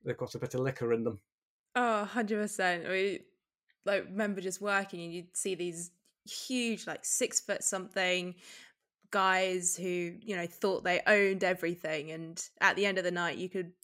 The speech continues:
Speaker 2: you could just blow on them and, uh,
Speaker 1: Yeah.
Speaker 2: they, they topple over.
Speaker 1: Yeah, their,
Speaker 2: Um,
Speaker 1: their,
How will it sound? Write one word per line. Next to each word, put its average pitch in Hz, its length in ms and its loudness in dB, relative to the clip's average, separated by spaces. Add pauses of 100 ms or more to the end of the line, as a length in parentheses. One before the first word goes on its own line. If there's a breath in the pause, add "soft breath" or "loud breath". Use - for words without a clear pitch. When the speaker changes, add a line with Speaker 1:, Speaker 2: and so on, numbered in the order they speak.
(760)
Speaker 2:
you 190 140 -8
could 160 120 -16 (120)
just 220 160 0 (320)
blow 214 220 8
on 180 140 4
them 165 260 -2
and, 165 260 -6 (100)
uh, - 60 -2
Speaker 1:
Yeah. 165 340 4
Speaker 2:
they, 175 220 -2 (160)
they 180 80 0
topple 190 340 2
over. 175 440 6 (760 loud breath)
Speaker 1:
Yeah, 180 240 6
their, 170 80 6
Speaker 2:
Um, 170 140 -4
Speaker 1:
their, 120 180 4